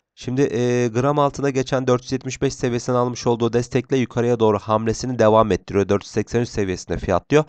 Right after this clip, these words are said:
E, dört yüz doksan bir seviyesinin hala altında işlem görüyor arkadaşlar. Dört yüz doksan bir seviyesi üzerine kalıcı kapanış yapmadığı sürece,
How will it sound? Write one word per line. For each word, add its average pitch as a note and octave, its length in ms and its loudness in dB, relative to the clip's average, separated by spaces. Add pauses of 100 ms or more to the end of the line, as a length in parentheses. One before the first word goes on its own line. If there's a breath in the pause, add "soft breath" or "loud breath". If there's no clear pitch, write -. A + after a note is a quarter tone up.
(340 loud breath)
E, C3+ 180 2
dört C#3+ 200 4
yüz - 100 -6
doksan C#3 360 2
bir C#3 60 -2
seviyesinin C3+ 440 0
hala C3 340 4
altında B2 340 2
işlem F#2 300 -2
görüyor F2+ 220 4
arkadaşlar. A#2 420 -2
Dört A2 180 2
yüz - 80 -6
doksan A#2 360 0
bir A#2+ 40 -6
seviyesi G#2+ 420 -2
üzerine G#2+ 260 -2
kalıcı A2+ 340 -4
kapanış A2 400 -6
yapmadığı G2 320 -2
sürece, G2 380 0